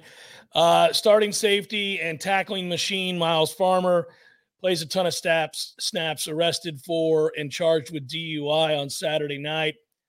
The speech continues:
Obviously, he'll be suspended for this game. Uh, is there any more you can tell us at this point?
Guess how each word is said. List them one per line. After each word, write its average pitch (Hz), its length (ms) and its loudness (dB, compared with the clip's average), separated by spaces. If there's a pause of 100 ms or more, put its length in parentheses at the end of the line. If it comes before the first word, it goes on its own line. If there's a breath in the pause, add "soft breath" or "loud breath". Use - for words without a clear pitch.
(280)
Obviously, 160 480 0
he'll 160 180 -2
be 160 140 -4
suspended 185 640 -2
for 208 100 0
this 196 220 4
game. 185 440 -2 (460)
Uh, 143 280 0
is 160 200 -2
there 170 160 -4
any 175 120 -4
more 175 220 -2
you 170 140 -4
can 165 160 -8
tell 160 220 2
us 143 140 -2
at 135 80 -16
this 139 180 -8
point? 123 300 -10